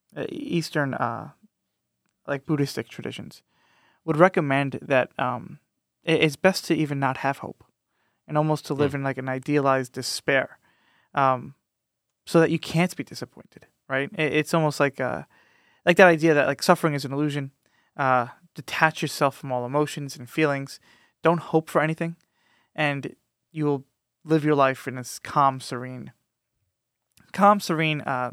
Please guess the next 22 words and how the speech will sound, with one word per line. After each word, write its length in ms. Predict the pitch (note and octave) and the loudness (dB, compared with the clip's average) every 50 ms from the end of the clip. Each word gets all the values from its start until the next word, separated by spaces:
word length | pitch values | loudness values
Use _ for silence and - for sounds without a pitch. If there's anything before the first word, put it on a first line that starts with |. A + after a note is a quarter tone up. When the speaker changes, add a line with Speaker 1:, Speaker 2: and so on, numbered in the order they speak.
| - - | -8 -10
Speaker 1:
like, 160 | - - - | -12 -10 -8
state 240 | - - - D#3 C#3+ | -8 -2 0 0 0
of 140 | C#3 B2 - | 0 -4 -6
being. 260 | B2 A#2+ - - - _ _ _ _ _ _ _ _ _ _ _ _ _ _ _ - | -12 -12 -12 -14 -18 _ _ _ _ _ _ _ _ _ _ _ _ _ _ _ -8
Uh, 220 | D#3 D3 - D#2+ - _ _ - | -6 -4 -4 -4 -8 _ _ -2
but 120 | F#3 F3 | 2 6
that's 200 | G#3+ A#3 A3 - | 6 6 6 6
not 180 | A#3 G#3+ G3+ - | 4 4 4 2
the 80 | F3 | -4
Christian 340 | - - - E3 - - D#3 | -2 0 0 0 0 0 -8
perspective, 540 | - - - - - E3 E3+ D#3+ - C3+ A#2+ | -8 -10 -8 0 2 2 2 2 -2 -6 -4
and 140 | C3+ D3 D#3+ | -2 -2 0
we 80 | E3 E3 | 0 0
see 240 | - - - B3+ | 0 0 2 4
that, 140 | B3+ G#3 E3 | 4 4 4
that 120 | - E3 D#3+ | 4 4 2
it's 160 | D#3+ - - | 2 0 2
not, 180 | G3 F#3+ F#3 - | 2 2 2 2
it's 120 | F3 - | 0 2
not 140 | A#3+ C4 C4 | 2 2 2
Jeremiah's, 640 | - - G#3 G#3+ G3 F3+ F3 F3+ F3+ F3 E3 - - | 4 4 4 6 6 6 4 4 4 2 0 -2 -2
um, 380 | - C#3+ C3+ C3 B2+ A2 - | -4 -2 -2 -4 -6 -10 -14